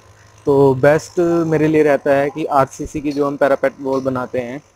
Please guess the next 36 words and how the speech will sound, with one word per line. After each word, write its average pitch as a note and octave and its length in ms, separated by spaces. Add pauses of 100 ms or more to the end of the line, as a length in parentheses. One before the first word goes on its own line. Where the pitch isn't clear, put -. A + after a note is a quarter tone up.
(280)
या C3+ 160
तो D3+ 520
आप C3+ 260
इसको, D3+ 480
आप D3 180
क्या D3+ 200
कर C3+ 120
सकते C#3 300
हैं, D3 220
आप C#3 140
जो C3+ 180
हमारा C#3+ 260
three D3 280
step D3 240 (180)
होगा, C3 360
जो C#3+ 140
three C#3+ 220
step D3+ 280
होगा, C3 200
यहाँ B2+ 160
पे C3+ 100
ये C3+ 80
three C3+ 200
step C#3 320
वाली C3 300 (500)
ब्रिक C#3 280
वर्क D3+ 160
लगी C3+ 200
हुई B2+ 80
है C#3+ 60
स्लैब C3 420
के C3+ 60
just C3+ 140
ऊपर, C3 240
तो - 320
हमें C#3 340